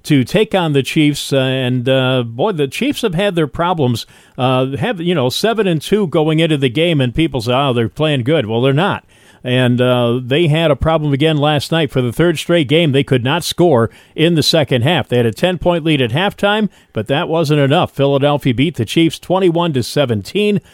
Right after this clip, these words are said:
uh, and, uh, all sorts of problems for the offense. Uh, Chiefs receivers dropped five passes, including a potential game-winning touchdown pass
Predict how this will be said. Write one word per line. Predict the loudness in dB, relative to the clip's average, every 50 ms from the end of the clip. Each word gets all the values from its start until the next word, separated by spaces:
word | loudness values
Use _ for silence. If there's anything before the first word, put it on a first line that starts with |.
| -20 -20 _ _ -6
uh, | -4 -2 -2 -2
and, | -4 -4 -2 -2 -2 0 0 0 2 2
uh, | 2
all | 2 0 0 0 0 -2 -2
sorts | 0 0 0 0 0 -2
of | -6 -4
problems | -2 0 0 0 2 2 2 2 0 0
for | -2 0 2
the | 2 2 2
offense. | 2 0 0 0 0 0 0 0 0 -2 -2 -2
Uh, | -2
Chiefs | -2 -2 -4 -4 -4 -4 -4 -2
receivers | -2 -2 0 0 -2 -2 0 2 2 2 2 0 -6 -16 -20 _ -6
dropped | -2 -2 0 0 -2 -6 -4
five | -4 -2 0 0 -2 -2 -2
passes, | -2 -2 -2 -2 -2 -2 -2 0 0
including | 0 -2 0 2 2 4 4 4 4
a | 2 0
potential | 0 -4 -6 -4 -2 -2 -2 -2 0 0 0 0 0
game-winning | 0 0 0 2 2 2 2 2 2 0 -2
touchdown | -2 -2 -2 -2 -2 -2 -2 0 0 0 -2
pass | -2 -2 0 0 0 0 -2 -6